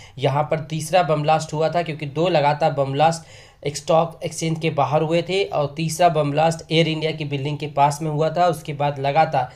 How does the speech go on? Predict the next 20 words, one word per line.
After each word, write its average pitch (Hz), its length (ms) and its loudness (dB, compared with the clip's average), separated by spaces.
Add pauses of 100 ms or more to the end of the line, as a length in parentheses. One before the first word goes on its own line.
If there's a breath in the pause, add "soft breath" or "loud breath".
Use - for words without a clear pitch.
(240 loud breath)
सिलसिलावार 170 680 2
दस 160 240 2
धमाके 139 400 -2
और 147 280 0
हो 143 140 -2
गए 170 220 2
और 156 100 0
इसके 147 320 -8
बाद 143 360 2
पूरा 170 200 2
देश 160 540 -2 (300 loud breath)
दहल 143 220 4
गया। 131 240 0 (320 loud breath)
इसमें 233 280 2
बताया 220 260 4
जा 220 80 2
रहा 226 140 6
था 226 40 -2
कि 220 120 -2
अबू 160 300 2